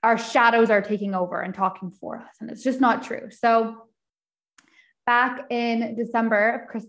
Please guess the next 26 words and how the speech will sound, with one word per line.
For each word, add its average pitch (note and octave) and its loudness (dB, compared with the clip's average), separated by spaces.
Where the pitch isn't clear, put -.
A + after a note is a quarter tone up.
Christmas C4+ 0
of C#4 0
twenty A#3 0
twenty, G#3 -8
Callie C4 4
was D4+ 4
at A3+ 0
my A3+ 0
dad's G#3 0
house, - -6
and G#3+ -2
she - -4
was, A#3 4
I A3+ 0
mean, A3 2
you A#3 0
can A#3 -2
talk A3 0
about G#3 0
what G#3 -2
you G#3+ -6
were G3+ -4
experiencing G3+ -6
if F#3 -14
you G#3 -10
want. - -6